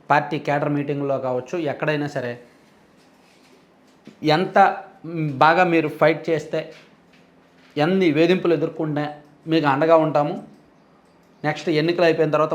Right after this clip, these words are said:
మూడేళ్ల తర్వాత, నాలుగేళ్ల తర్వాత మన గవర్నమెంట్ వస్తది. So మీరు అందరూ కూడా రాసి పెట్టుకోండి, అధికారుల పేరు రాసి పెట్టుకోండి. అదే ఈ మధ్య ఒక యాప్ కూడా తీసుకొస్తా ఉన్నారు, యాప్లో అప్‌లోడ్ చేయండి, ఆధారాలు పెట్టండి, మీకు జరిగిన సంఘటన వివరించండి,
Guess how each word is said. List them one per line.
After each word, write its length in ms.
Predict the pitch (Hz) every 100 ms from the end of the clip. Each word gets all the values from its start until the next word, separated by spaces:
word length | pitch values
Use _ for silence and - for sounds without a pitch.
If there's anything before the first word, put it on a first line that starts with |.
| 151
మూడేళ్ల 300 | 156 156 156 156
తర్వాత, 240 | 147 151 151
నాలుగేళ్ల 320 | 143 151 151 151
తర్వాత 200 | 147 143 143
మన 100 | 139 135
గవర్నమెంట్ 380 | 139 151 151 139
వస్తది. 300 | 135 143 170 - - _ _ -
So 100 | 170 160
మీరు 140 | 147 135
అందరూ 200 | 156 175
కూడా 120 | 160 151
రాసి 180 | 139 151 170
పెట్టుకోండి, 400 | 160 - 151 170 143
అధికారుల 360 | 143 156 151 147
పేరు 140 | 147 139
రాసి 180 | 143 -
పెట్టుకోండి. 460 | 147 - 147 151 196 - - _ -
అదే 100 | 175 170
ఈ 20 | 160
మధ్య 160 | 156 170
ఒక 100 | 151 147
యాప్ 160 | 170 -
కూడా 120 | 170 170
తీసుకొస్తా 420 | 156 - 151 - 127
ఉన్నారు, 200 | 113 - -
యాప్లో 240 | 147 160 170
అప్‌లోడ్ 280 | 143 156 151 139
చేయండి, 300 | 143 143 175 - - - _ 127
ఆధారాలు 380 | 147 156 151 151 143
పెట్టండి, 360 | 143 143 160 202 - _ -
మీకు 140 | 143 131
జరిగిన 260 | 143 156 147
సంఘటన 320 | 143 151 143 151
వివరించండి, 520 | 139 151 139 143 139